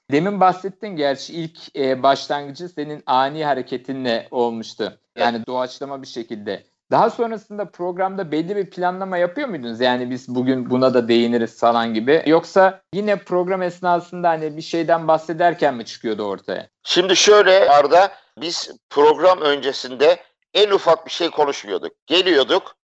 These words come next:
Speaker 2: ikimiz de oturuyorduk. Oturduktan sonra program başlıyordu. O anda ben,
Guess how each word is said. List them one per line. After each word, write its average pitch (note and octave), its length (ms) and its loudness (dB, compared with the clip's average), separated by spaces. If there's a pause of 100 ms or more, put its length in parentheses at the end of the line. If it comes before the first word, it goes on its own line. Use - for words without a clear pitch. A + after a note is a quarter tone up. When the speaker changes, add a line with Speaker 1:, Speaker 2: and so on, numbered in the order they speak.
(120)
Speaker 2:
ikimiz D3+ 480 -4
de G#2 40 2
oturuyorduk. F3 720 0 (200)
Oturduktan D#3+ 640 0
sonra G#2+ 260 2
program C3 480 2
başlıyordu. C#3+ 640 0 (200)
O G3 140 4
anda E3+ 640 4 (120)
ben, D3 280 6